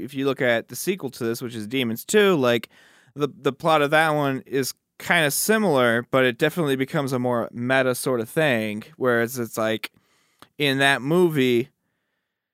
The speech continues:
the, the, the first girl that turns, she's watching a movie on T V, which is a movie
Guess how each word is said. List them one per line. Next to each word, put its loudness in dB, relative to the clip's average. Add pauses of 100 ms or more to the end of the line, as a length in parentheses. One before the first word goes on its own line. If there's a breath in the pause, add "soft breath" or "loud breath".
(1300)
the, 4
the, 0
the -8
first -2
girl 2
that -4
turns, 0
she's 0
watching 2 (580)
a 2
movie 4
on 2
T -2
V, 0
which 2
is -2
a 2
movie 2